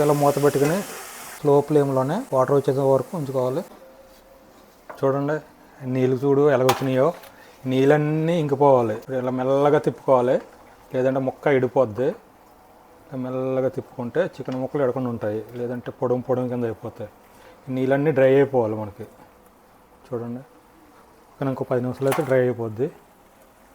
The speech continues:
వావ్, చూడండి నీళ్ళు ఇంకిపోయి దగ్గర దగ్గరగా మనకి పది నిమిషాలు అవుతుంది పెట్టి, నీళ్ళన్నీ డ్రై అయిపోయి. ఇంకొక ఐదు నిమిషాలు అయితే ఇంకా డ్రై అయిపోవాలి మొత్తం.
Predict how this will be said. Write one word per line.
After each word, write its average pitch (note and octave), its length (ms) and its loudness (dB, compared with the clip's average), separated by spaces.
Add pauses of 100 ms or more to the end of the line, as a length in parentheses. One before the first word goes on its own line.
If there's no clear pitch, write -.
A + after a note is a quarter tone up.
(3250)
వావ్, B2+ 280 6 (1040)
చూడండి D3 380 4 (460)
నీళ్ళు D#3+ 300 8 (720)
ఇంకిపోయి C3+ 400 0 (100)
దగ్గర B2 260 0
దగ్గరగా C3 340 2
మనకి C3+ 240 0 (140)
పది C3+ 160 4
నిమిషాలు C3+ 280 2
అవుతుంది C#3+ 340 2
పెట్టి, C#3 260 2 (1080)
నీళ్ళన్నీ C#3 380 0
డ్రై C3 180 8
అయిపోయి. C3+ 340 0 (920)
ఇంకొక C3+ 360 -2
ఐదు C3 120 2
నిమిషాలు C3+ 240 2
అయితే C#3 160 -2
ఇంకా C#3 180 -2
డ్రై C3+ 100 4 (100)
అయిపోవాలి C3 380 0 (140)
మొత్తం. D3+ 240 -6